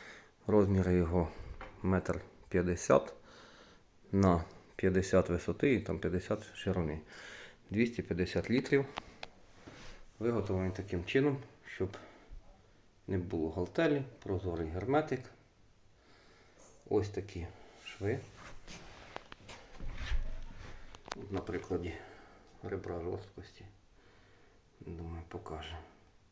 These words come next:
О. Ось таке все прозоре, відчуття невагомості. Отак.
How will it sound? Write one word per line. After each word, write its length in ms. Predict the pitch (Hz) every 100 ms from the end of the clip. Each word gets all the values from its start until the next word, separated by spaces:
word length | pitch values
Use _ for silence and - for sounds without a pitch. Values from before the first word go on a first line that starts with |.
| - - - - - _ _ _ _ - _ -
О. 100 | - - - _ - - _ - _ - _ _ - - - _ _ - - _ _ _ - - _ - _ - - _ - - - - - - _ - - - - -
Ось 180 | 107 98
таке 280 | - 104 90
все 180 | - 101
прозоре, 580 | - 117 156 185 160 - - - - - - - - _ _ - -
відчуття 520 | 98 98 98 - 98
невагомості. 840 | 85 85 87 110 160 156 - 143 131 - - - - - - - - - - - - - - - - - - - - - - - - - - - - - - -
Отак. 280 | 92 -